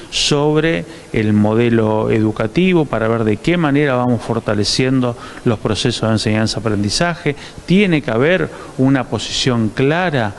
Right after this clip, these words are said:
de las autoridades, eh, ministeriales en contra de cualquier reforma del sistema previsional que impliquen per-, eh, pérdida de derechos para los trabajadores, pero no solamente eso, sino también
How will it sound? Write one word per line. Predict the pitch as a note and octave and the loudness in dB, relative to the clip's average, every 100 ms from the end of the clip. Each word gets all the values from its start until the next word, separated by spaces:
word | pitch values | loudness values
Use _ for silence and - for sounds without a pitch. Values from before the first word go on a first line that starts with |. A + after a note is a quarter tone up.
| - - - | -14 -14 -2
de | A#2 B2+ C#3+ C3+ | 2 2 2 0
las | A2+ - | -2 -2
autoridades, | A2 A2 G#2+ G#2+ A#2 B2+ B2+ A2 G#2 - - - - | -2 0 2 4 4 2 2 2 0 -4 -12 -10 -2
eh, | A2 G#2 G#2 G#2+ G#2+ | 0 0 0 0 2
ministeriales | A2 A2+ G#2+ - A2 B2 D3+ E3 E3+ - - - - - | 4 4 2 0 2 4 2 2 0 -2 -10 -14 -14 -4
en | C#3 A#2+ B2 | 0 2 2
contra | E3 F#3+ G#3 D#3 | 2 2 2 0
de | B2+ | 0
cualquier | B2 G#2+ C#3 C3+ | 0 0 -2 0
reforma | B2+ G2 - C#3 D3+ D#3+ D#3+ E3 - - - - | -2 -2 -2 0 2 2 2 -2 -8 -16 -10 -2
del | A#2+ | 0
sistema | - A2+ C#3+ C#3 C3+ | 0 -2 0 0 0
previsional | B2 A2 G#2+ - A2 B2 D3 E3 E3 - - - | 0 0 0 0 0 0 0 -2 -4 -10 -14 -4
que | B2+ | 0
impliquen | A#2+ A#2+ A#2 D#3+ F#3+ F#3 F#3 F#3+ F#3 - - - - | 2 2 2 4 2 2 0 0 -2 -6 -14 -18 -6
per-, | C3 B2 | -2 0
eh, | C#3+ A#2+ A2+ | 2 2 0
pérdida | F3 F3 E3+ C3+ | 0 2 2 2
de | A#2+ | 2
derechos | A#2+ C3+ - - | 2 2 0 -2
para | A2+ | 0
los | A2 | -2
trabajadores, | - A2 G#2+ - D3+ G#3 D#3 | 0 -2 -2 0 0 2 2
pero | A#2+ A#2+ | 2 4
no | D3 | 2
solamente | - C3 B2+ B2 A#2+ E3+ | 0 0 2 2 2 2
eso, | A3 - C3+ | 2 0 -2
sino | - B2 D3+ | 0 2 2
también | B2+ A#2+ F3 G#3+ | 2 2 2 0